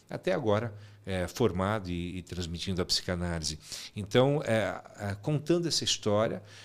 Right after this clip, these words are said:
eh, de uma criança, de um adolescente, de um jovem adulto, né, que teve como base a, a psicanálise como um lugar de cura, de bem-estar.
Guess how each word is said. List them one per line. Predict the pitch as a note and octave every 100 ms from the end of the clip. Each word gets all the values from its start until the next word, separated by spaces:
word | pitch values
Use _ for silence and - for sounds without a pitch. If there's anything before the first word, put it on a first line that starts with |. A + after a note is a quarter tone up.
| -
eh, | - G#2+
de | F#2+ A2
uma | A#2+
criança, | A#2+ - A2+ A2+ A#2+ - E3 E3+ E3
de | G2+ G2
um | G2+
adolescente, | G2+ G#2+ A2+ A2 - A#2 C#3+ D3 C#3
de | A2+ G#2+
um |
jovem | G2 A2 A2 A2
adulto, | A#2+ A#2+ B2+ E3 F#3+ F#3
né, | C3 F3+ - - -
que | - C#3+ E3+ F#3+ -
teve | C3+ C3 B2
como | - B2 A2 G#2
base | F#2 G2+ A#2 C3+ - G3+ - - - -
a, | G2+ B2
a |
psicanálise | B2+ - C3+ C3+ A2+ G2 G2 G2+ A#2 E3+ - - -
como | - B2 A#2+ A#2+ C3 D3 - B2 -
um | C#3+
lugar | D3 D3+ B2+ C3
de | B2+ D#3 G#3+ -
cura, | - A#3 D3+ D2+ - -
de | - F#2 G#2
bem-estar. | A2+ D3+ D#3 - - C#3+ G2